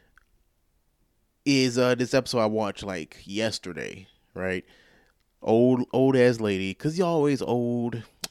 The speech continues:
It's usually forties plus, right? Um, but this lady, she's, like, seventy, right?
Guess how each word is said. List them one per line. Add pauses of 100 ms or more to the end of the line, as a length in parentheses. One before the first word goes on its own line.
(160)
It's
usually
forties
plus,
right? (420)
Um, (1800)
but
this
lady,
she's,
like,
seventy,
right?